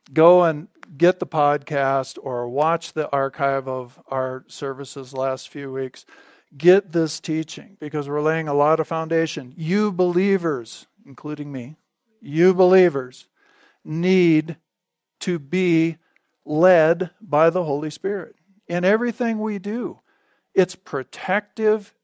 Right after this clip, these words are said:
and it's how ministry happens. It's how anointed,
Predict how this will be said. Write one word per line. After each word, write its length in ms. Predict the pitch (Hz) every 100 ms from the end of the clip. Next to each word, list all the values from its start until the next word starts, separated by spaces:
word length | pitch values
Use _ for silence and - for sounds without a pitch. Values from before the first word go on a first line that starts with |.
| _
and 220 | 165 170
it's 200 | 170 -
how 240 | 170 190
ministry 680 | 190 175 175 202 196 - 170
happens. 400 | 151 143 - 135
It's 180 | 165 165
how 340 | 202 208 202 -
anointed, 1120 | 175 175 175 180 202 220 208 - 143 151 165